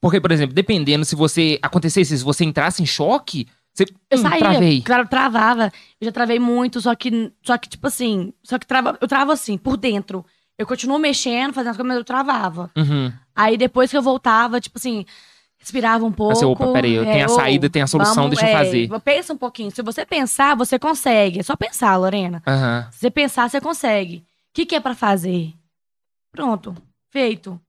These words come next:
Speaker 2: Tá vendo?
Speaker 1: Entendi.
Speaker 2: Aí eu penso, "Foi difícil?" Não, continua aí. Beleza, acabou.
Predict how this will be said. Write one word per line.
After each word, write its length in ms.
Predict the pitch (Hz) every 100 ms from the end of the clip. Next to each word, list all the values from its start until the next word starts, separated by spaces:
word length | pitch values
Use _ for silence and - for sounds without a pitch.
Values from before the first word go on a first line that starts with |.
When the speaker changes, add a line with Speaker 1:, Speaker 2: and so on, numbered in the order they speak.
| _
Speaker 2:
Tá 100 | 277
vendo? 440 | 320 294 202 190 -
Speaker 1:
Entendi. 240 | 139 131 156
Speaker 2:
Aí 60 | 262
eu 80 |
penso, 360 | 262 262 247 220 - _ _
"Foi 140 | 285 302
difícil?" 480 | 302 349 269 - 208
Não, 300 | 208 208 190
continua 400 | 208 - 226 277
aí. 280 | 220 170 147 -
Beleza, 520 | 214 - 262 226 202
acabou. 580 | 185 - - 294 202